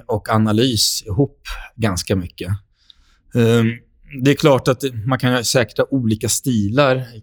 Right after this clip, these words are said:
kring förvaltning och, eh, analys. Men för mig så fungerar det bäst med aktier som är relativt förutsägbara,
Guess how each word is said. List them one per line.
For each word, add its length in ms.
kring 460
förvaltning 680
och, 300
eh, 340
analys. 640
Men 100
för 120
mig 520
så 300
fungerar 420
det 80
bäst 380
med 340
aktier 340
som 180
är 80
relativt 840
förutsägbara, 920